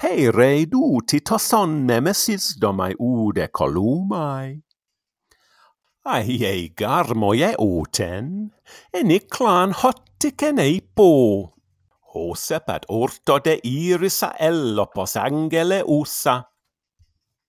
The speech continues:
Bedex i daion, oreones macron olympon,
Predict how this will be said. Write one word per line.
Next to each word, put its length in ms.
Bedex 840
i 240
daion, 1120
oreones 1040
macron 640
olympon, 960